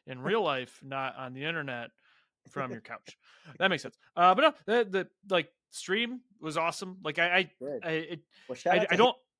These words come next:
Speaker 2: Hay-, I, I think Hayden and Kyle are the ones who run that, and Lucas as well. I think he does. They're, they
Speaker 1: Okay.
Speaker 2: do a phenomenal job with the stream.
Speaker 1: Especially, uh, uh, especially when, like, I, I, I appreciate it.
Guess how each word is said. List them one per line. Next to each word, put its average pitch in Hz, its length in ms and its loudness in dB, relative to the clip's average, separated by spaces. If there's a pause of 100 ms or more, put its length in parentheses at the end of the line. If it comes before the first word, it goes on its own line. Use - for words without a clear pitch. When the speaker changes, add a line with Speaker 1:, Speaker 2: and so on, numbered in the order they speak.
(140)
Speaker 2:
Hay-, 165 60 0
I, 143 120 -2
I - 20 -2
think 156 140 -12
Hayden 170 240 -10
and 135 60 -16
Kyle 151 260 -4
are 127 40 -8
the 120 100 -14
ones 120 220 -14
who 120 120 -16
run 113 260 -8
that, 98 280 -12
and 117 240 -8
Lucas 135 360 -4
as 104 120 -14
well. 117 180 -2
I 113 60 -4
think 127 160 -8
he 120 60 -6
does. 113 300 -10
They're, 123 320 -6
they 120 240 -6 (100)
Speaker 1:
Okay. 131 200 -18
Speaker 2:
do 139 140 -2
a 131 40 2
phenomenal 120 460 -4
job 104 240 -4
with 92 80 -14
the 92 40 -16
stream. 92 320 -16 (380)
Speaker 1:
Especially, 226 500 -2
uh, 156 460 0 (640)
uh, 123 420 -10
especially 220 400 -4
when, 180 200 -6
like, 147 260 -10
I, 156 200 -8 (160)
I, 151 240 -6 (400)
I - 80 -6
appreciate 220 540 -4
it. 180 120 -8